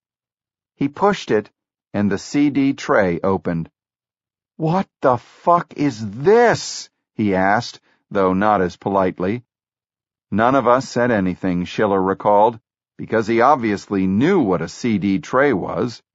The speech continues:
So Jobs continued to rail.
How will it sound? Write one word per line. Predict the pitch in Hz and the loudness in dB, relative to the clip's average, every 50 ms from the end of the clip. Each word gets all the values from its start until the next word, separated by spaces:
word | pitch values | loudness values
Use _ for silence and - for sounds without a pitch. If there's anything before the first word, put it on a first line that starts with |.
| _ _ _ _ _ _ _ _ _ _ | _ _ _ _ _ _ _ _ _ _
So | - - 80 82 | -6 -4 -4 -4
Jobs | 80 76 101 113 120 131 143 147 156 151 127 - | -4 -2 2 4 4 6 6 4 4 2 -2 -6
continued | - 147 143 135 - - 170 165 147 123 107 95 87 78 | -4 -4 -4 -2 -2 -2 0 0 2 0 0 -2 -2 -4
to | - 104 | -4 -4
rail. | 95 90 98 101 98 92 87 85 85 82 | -2 0 0 0 0 0 0 -2 -4 -6